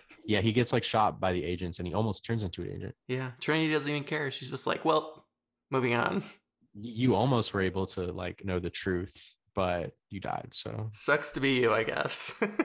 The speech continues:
Speaker 1: <laughs>
Speaker 2: I really don't have much to say about it. Like, it looks really good. Like, it, obviously very reminiscent of Cowboy Bebop. It's made by the same guy.
Speaker 1: I actually watched a lot of Cowboy Bebop in preparation for this, 'cause I didn't know what to watch, 'cause usually I watch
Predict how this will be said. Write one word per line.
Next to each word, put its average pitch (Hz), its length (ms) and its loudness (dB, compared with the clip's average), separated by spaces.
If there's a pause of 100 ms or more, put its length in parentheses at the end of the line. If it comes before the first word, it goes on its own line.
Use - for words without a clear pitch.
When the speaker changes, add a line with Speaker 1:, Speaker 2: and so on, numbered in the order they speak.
Speaker 1:
<laughs> - 300 -10
Speaker 2:
I 104 60 2
really 143 200 6
don't 139 120 4
have 120 100 4
much 110 200 0
to 107 60 2
say 87 220 4
about 87 300 -2
it. 90 100 -6
Like, 101 200 -2
it 101 100 0
looks 104 340 -2
really 104 200 -2
good. 92 320 -2
Like, 92 240 -6
it, 90 140 -10
obviously 104 540 2
very 95 260 0
reminiscent 87 520 -4
of 82 80 -10
Cowboy 85 320 0
Bebop. 82 480 -2 (200)
It's 101 200 -4
made 87 160 0
by 80 120 -2
the 80 80 -4
same 85 200 -2
guy. 87 340 -4 (160)
Speaker 1:
I 127 60 0
actually 139 240 2
watched 120 400 0
a 120 60 0
lot 117 180 0
of - 40 -6
Cowboy 120 300 -2
Bebop 120 340 -4
in 123 120 -6
preparation 120 500 -4
for - 100 -12
this, - 220 -6
'cause 151 100 0
I 160 60 8
didn't 165 140 4
know 156 80 6
what 147 120 2
to 127 80 -6
watch, 117 360 2
'cause 135 140 -4
usually 135 220 0
I 123 40 2
watch 113 400 -2